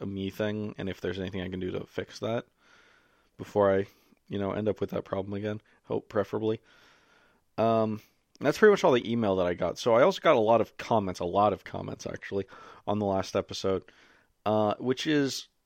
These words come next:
kinda weird to me because, well, I mean, I guess it's not kinda weird to me, but I, I, I don't prefer that because I,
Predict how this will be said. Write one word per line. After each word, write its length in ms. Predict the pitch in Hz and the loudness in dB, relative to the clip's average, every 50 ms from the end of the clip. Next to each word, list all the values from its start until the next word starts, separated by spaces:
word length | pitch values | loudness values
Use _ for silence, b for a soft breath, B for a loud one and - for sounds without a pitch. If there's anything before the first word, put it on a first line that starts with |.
| _ _ | _ _
kinda 280 | - - 120 127 107 165 | -2 0 0 2 2 2
weird 240 | 131 131 127 117 110 | 2 4 2 2 0
to 120 | - - | -2 -6
me 160 | 107 101 107 | -4 -4 -4
because, 640 | 123 131 110 - - 113 107 104 104 98 - - - _ _ _ _ _ _ _ _ _ _ _ _ _ _ _ _ | -4 -6 -10 -2 2 2 4 4 2 0 -4 -8 -14 _ _ _ _ _ _ _ _ _ _ _ _ _ _ _ _
well, 180 | 127 120 110 101 | -6 -4 -2 -2
I 60 | 98 | -2
mean, 160 | 101 95 92 | -2 -4 -4
I 20 | 98 | -4
guess 220 | 98 98 95 - | -4 -4 -6 -6
it's 140 | - - - | -10 -8 -8
not 140 | 92 92 - | -8 -8 -6
kinda 200 | - 107 107 98 | -8 -8 -6 -6
weird 160 | 92 92 92 | -6 -6 -8
to 100 | - 101 | -8 -8
me, 80 | 98 | -8
but 240 | 98 - - 98 - | -6 -2 -2 -2 -2
I, 140 | 62 85 - - - - 104 | -2 -4 -4 -6 -6 -4 -4
I, 80 | 127 123 - - | -4 -4 -4 -4
I 80 | - 135 | -4 -2
don't 240 | 135 185 208 - - | 0 0 -2 -2 -4
prefer 920 | - - 127 - - - - - - - - - 117 117 123 143 160 156 - _ _ _ _ _ _ _ _ _ _ _ _ _ _ _ _ _ _ _ _ _ _ _ _ _ _ _ _ _ _ _ - | -6 -8 -8 -8 -10 -16 -18 -20 -20 -20 -4 0 2 2 4 2 0 -2 -6 _ _ _ _ _ _ _ _ _ _ _ _ _ _ _ _ _ _ _ _ _ _ _ _ _ _ _ _ _ _ _ -6
that 380 | 143 147 156 170 - - - _ _ _ - | 0 4 4 4 4 2 -4 _ _ _ -8
because 600 | 143 123 - 131 123 120 113 110 107 - - - b b b b b b b b b b b b _ _ _ | -8 -6 0 2 4 4 4 2 -2 -6 -10 -16 b b b b b b b b b b b b _ _ _
I, 720 | 123 113 113 110 110 110 107 104 104 - - - - - | 0 2 2 4 2 2 0 -2 -4 -8 -10 -14 -18 -18